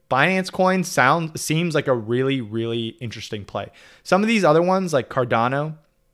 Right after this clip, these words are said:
especially, and, like, X R P, they, they, and Litecoin even, they, they require a lot of thought into 'em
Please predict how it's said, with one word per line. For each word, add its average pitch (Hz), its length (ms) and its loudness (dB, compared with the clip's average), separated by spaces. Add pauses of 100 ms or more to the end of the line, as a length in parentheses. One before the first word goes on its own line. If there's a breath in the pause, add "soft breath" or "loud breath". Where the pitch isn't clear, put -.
(400)
especially, - 340 -8
and, 110 180 -6
like, 98 160 -12
X 107 180 -6
R 120 100 -2
P, 123 240 -6 (180 loud breath)
they, 151 320 0 (1300 soft breath)
they, 151 320 4
and 143 240 -4
Litecoin 143 520 0
even, 156 400 -4
they, 131 600 0 (460)
they 135 280 2
require 165 560 2
a 147 40 4
lot 123 280 2
of 92 120 -4
thought - 480 -6 (200)
into 143 320 -4
'em 185 240 -8